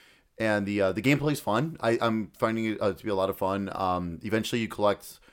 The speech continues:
three other different type of guns: uh, red, blue, and yellow.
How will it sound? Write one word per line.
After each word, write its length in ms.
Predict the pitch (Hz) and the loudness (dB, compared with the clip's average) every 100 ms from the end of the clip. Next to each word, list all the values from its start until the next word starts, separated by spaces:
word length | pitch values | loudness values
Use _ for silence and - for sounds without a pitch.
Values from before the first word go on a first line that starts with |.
| _ _ | _ _
three 220 | - 113 110 | -8 -2 0
other 200 | 107 104 | 2 -2
different 380 | 104 107 98 | -4 -6 -8
type 200 | - 101 | -4 -6
of 100 | 95 80 | -4 -2
guns: 440 | 95 104 110 - - - | 0 0 -2 -8 -8 -4
uh, 140 | 87 82 | -2 -2
red, 340 | 78 104 98 87 | 2 2 2 -2
blue, 400 | 98 98 98 92 | -4 -2 -2 -2
and 280 | 85 85 | -4 -6
yellow. 440 | 82 98 107 120 | -2 0 4 2